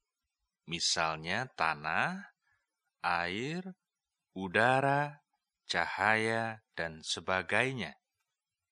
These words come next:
Dua, komponen produsen, yaitu golongan makhluk hidup pembuat zat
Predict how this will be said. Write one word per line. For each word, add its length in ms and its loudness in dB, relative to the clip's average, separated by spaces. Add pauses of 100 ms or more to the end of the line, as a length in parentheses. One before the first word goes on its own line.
(2000)
Dua, 640 2 (960)
komponen 1040 4
produsen, 800 -2 (880)
yaitu 720 -6 (720)
golongan 560 4
makhluk 480 -2
hidup 320 -4 (160)
pembuat 640 0 (160)
zat 320 0